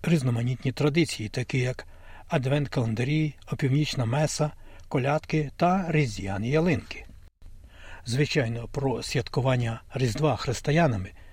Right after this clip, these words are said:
в тому числі українцями, ви знаєте багато, а тому, мабуть, і не варто про це вам розповідати. А ось як святкують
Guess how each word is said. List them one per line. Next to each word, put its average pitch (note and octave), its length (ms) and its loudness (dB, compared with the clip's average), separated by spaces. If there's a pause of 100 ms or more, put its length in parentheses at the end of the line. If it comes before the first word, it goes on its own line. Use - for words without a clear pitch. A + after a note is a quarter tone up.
(280)
в - 120 -14
тому A2+ 240 -4
числі B2 440 -4
українцями, D3 760 0 (480)
ви D#3 260 2 (140)
знаєте C3 680 0 (180)
багато, D#3 480 2 (540)
а E3+ 120 -2
тому, C#3+ 520 0
мабуть, E3+ 500 2
і G3 240 4 (160)
не B2 120 -2
варто C3 440 2 (180)
про B2+ 160 0
це D3 360 -4 (440)
вам B2+ 300 -2 (280)
розповідати. D#3+ 760 0 (540)
А E3 160 2
ось C#3 300 -2
як C3+ 360 -2 (680)
святкують C3+ 840 0